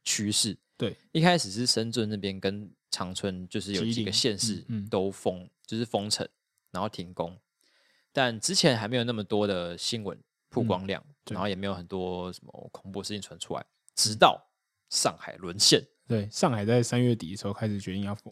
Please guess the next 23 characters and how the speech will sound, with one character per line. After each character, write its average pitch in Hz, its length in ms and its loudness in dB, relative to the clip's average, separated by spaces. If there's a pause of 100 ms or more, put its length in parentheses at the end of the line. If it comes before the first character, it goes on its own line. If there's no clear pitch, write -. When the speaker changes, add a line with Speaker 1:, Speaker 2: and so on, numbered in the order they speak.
(140)
Speaker 2:
轮 117 160 6
流 113 160 8
封 117 240 2
城 - 220 -4
这 110 60 -8
样。 101 60 -8
Speaker 1:
对， 95 200 -2 (240)
各 185 180 12
封 160 180 4
四 151 240 2
天， 123 380 4
然 113 100 2
后 123 120 4
先 127 180 2
做 123 160 2
P 113 180 -4
C 101 220 -6
R， 78 180 -4 (180)
Speaker 2:
嗯。 104 200 0 (260)
Speaker 1:
做 143 160 6
完 101 160 4
之 95 80 -8
后 95 240 0